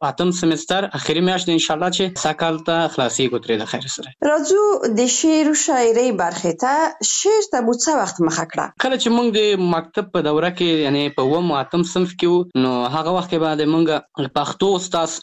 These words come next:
Speaker 1: چې کله د موږ، موږ ته شعرونه معنا کول، د خوشحال خان خټک شعرونه وه، د احمد شاه بابا شعرونه وه په پښتو کتاب کې. هغه وخت نه ده د ما شعر سره شوق علاقه پیدا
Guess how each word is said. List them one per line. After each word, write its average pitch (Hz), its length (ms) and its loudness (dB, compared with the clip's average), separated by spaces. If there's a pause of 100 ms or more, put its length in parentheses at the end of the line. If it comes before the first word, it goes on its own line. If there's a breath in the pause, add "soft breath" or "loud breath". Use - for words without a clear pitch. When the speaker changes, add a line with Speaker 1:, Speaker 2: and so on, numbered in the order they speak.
Speaker 1:
چې - 80 0 (140)
کله 151 160 0
د 139 100 2
موږ، 156 160 4
موږ 165 140 2
ته - 140 -2
شعرونه 165 340 2
معنا 127 320 -2
کول، 202 260 -2 (140)
د - 80 -4
خوشحال 139 320 -2
خان 165 240 0
خټک 165 340 -2
شعرونه 151 380 2
وه، 143 340 -2
د 127 160 0 (220)
احمد 127 260 -2
شاه 156 140 0
بابا 147 260 -2
شعرونه 143 320 0
وه 139 160 -4
په - 120 -10
پښتو 143 320 -2
کتاب 131 280 -2
کې. 131 280 -2
هغه 233 200 0
وخت 240 240 0
نه 202 120 0
ده 170 360 -2
د 147 120 0
ما 175 40 0 (300)
شعر 175 240 0
سره 139 180 -2
شوق 165 300 -2
علاقه 127 340 -4
پیدا 143 240 0